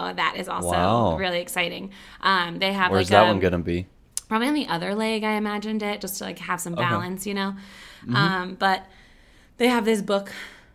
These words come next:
Speaker 1: just of bugs, and I was like, "Pick any bug. Like, I'm cool with any
Speaker 2: <laughs>
Speaker 1: bug." Like,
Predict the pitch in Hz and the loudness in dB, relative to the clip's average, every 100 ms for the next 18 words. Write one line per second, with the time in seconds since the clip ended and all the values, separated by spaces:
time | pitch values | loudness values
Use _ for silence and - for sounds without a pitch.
0 | _ _ _ 208 196 - 180 170 165 - | _ _ _ -6 -4 -4 -4 -2 -2 -2
1 | 175 185 175 175 175 175 170 - 226 247 | -10 -10 -8 -8 -8 -10 -12 -10 -8 -6
2 | 185 196 185 170 - 175 - 180 185 196 | -6 -6 -6 -8 -10 -14 -10 -4 -2 -2
3 | 196 208 196 185 - - 220 233 170 156 | -2 -4 -4 -6 -2 0 4 6 8 10
4 | 139 127 - - 170 160 - | 8 4 0 -4 -4 -4 -12